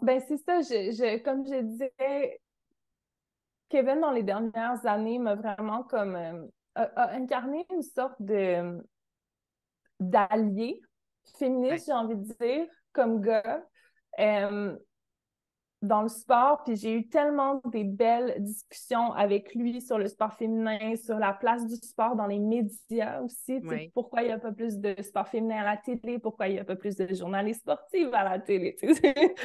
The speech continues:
Speaker 1: c'est des, des
Speaker 2: <laughs>
Speaker 1: sujets que je suis certaine que t'aurais long en l'air à dire.
Speaker 2: <laughs>
Speaker 1: Euh, <laughs>
Speaker 2: Ça prendrait un tome un, deux, trois, quatre,
Speaker 1: Oui,
Speaker 2: cinq,
Speaker 1: c'est
Speaker 2: jusqu'à,
Speaker 1: ça.
Speaker 2: tu sais, comme un livre, là, tu sais.
Speaker 1: <laughs> Exact.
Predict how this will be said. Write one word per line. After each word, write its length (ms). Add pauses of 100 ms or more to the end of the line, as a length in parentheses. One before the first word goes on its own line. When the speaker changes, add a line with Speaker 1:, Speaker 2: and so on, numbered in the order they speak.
Speaker 1:
c'est 60
des, 160
des 220
Speaker 2:
<laughs> 20
Speaker 1:
sujets 200
que 60
je 120
suis 40
certaine 420
que 120
t'aurais 260
long 240
en 140
l'air 260
à 120
dire. 180
Speaker 2:
<laughs> 60 (760)
Speaker 1:
Euh, 40
<laughs> 800
Speaker 2:
Ça 100
prendrait 400
un 40
tome 360
un, 220
deux, 260
trois, 280
quatre, 280
Speaker 1:
Oui, 140
Speaker 2:
cinq, 100
Speaker 1:
c'est 140
Speaker 2:
jusqu'à, 180
Speaker 1:
ça. 180
Speaker 2:
tu 60
sais, 60
comme 140
un 160
livre, 480
là, 120
tu 160
sais. 520
Speaker 1:
<laughs> 80
Exact. 800